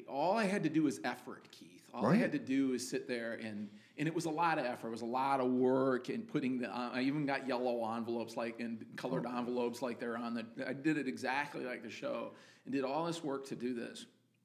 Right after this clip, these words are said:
Speaker 1: And the effect was incredible, and it was because I gave.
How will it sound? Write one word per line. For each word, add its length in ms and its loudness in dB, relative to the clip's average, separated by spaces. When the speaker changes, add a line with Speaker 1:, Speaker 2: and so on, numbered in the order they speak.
Speaker 1:
And 160 2
the 100 4
effect 360 -4
was 160 -2
incredible, 680 -6
and 100 0
it 80 -6
was 120 -2
because 320 -6
I 100 -2
gave. 600 -6